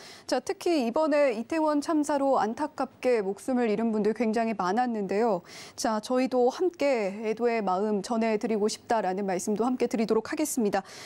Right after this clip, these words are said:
자, 그런가 하면 지금 가장 크게 낙폭을 보였던 호텔 신라 이야기 안 해볼 수가 없을 것 같은데요. 회사 자체가 나쁘다라고 하기에는 조금 어려운 것 같은데 낙폭 과대 관점에서 접근해 본다면 호텔 신라 좀 어떨까요?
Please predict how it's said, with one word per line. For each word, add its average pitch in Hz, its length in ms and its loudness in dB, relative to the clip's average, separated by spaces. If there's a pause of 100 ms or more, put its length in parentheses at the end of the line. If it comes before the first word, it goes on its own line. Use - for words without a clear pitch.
(160)
자, 262 220 0
그런가 339 400 2
하면 320 240 0
지금 285 400 2
가장 370 360 0
크게 370 200 -2
낙폭을 320 380 0
보였던 277 420 0
호텔 415 280 0
신라 359 280 2
이야기 233 320 0
안 190 160 0
해볼 339 160 0
수가 - 200 0
없을 262 200 -2
것 330 100 0
같은데요. 208 560 0 (360)
회사 453 220 2
자체가 403 540 -2
나쁘다라고 247 880 0
하기에는 349 680 2
조금 277 240 2
어려운 262 320 2
것 339 80 4
같은데 214 500 0 (280)
낙폭 392 420 -4
과대 339 320 -2
관점에서 349 460 0
접근해 294 340 0
본다면 285 720 2 (260)
호텔 392 240 0
신라 320 240 -2
좀 320 140 0
어떨까요? 240 600 0